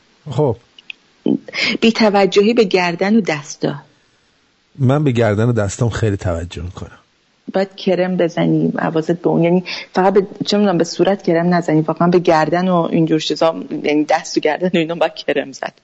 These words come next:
Speaker 1: بله.
Speaker 2: نشستن طولانی مدت و تماشای تلویزیون.
Speaker 1: م، پس من خیلی پیرم. خب.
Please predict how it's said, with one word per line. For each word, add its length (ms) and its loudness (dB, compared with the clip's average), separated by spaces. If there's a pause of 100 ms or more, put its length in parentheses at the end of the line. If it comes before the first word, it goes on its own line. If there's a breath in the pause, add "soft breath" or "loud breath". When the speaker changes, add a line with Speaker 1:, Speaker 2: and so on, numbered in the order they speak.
(140)
Speaker 1:
بله. 460 0 (1200 loud breath)
Speaker 2:
نشستن 680 2
طولانی 440 0
مدت 500 0
و 80 2
تماشای 520 2
تلویزیون. 640 -4 (880)
Speaker 1:
م، 360 2 (260)
پس 160 0
من 140 2
خیلی 420 2
پیرم. 420 -4 (1500)
خب. 240 0